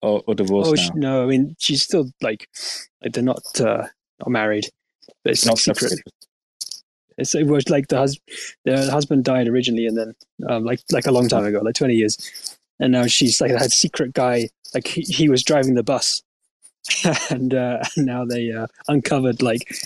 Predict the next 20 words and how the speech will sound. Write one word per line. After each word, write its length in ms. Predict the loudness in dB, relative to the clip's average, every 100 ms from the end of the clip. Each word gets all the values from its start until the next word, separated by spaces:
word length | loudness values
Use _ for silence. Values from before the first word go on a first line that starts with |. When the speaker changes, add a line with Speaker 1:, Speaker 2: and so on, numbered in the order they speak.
| -4
Speaker 2:
she's 240 | 0 2 2
been 120 | 2
seeing, 280 | 4 4 2
like, 100 | 0
the 60 |
grandkids 640 | 0 2 2 2 2 2 2
and 100 | 2
the 40 |
other, 200 | 2 -2 -6
like, 160 | -8 0
for 80 |
his 120 | 2 2
family 560 | 0 2 2 2 2
and 160 | -2 -6
all 120 | -4
this 120 | -2
stuff. 220 | -2 -4 -6
It's, 100 | -8
like, 160 | -8 -4
crazy. 480 | 0 2 0 -2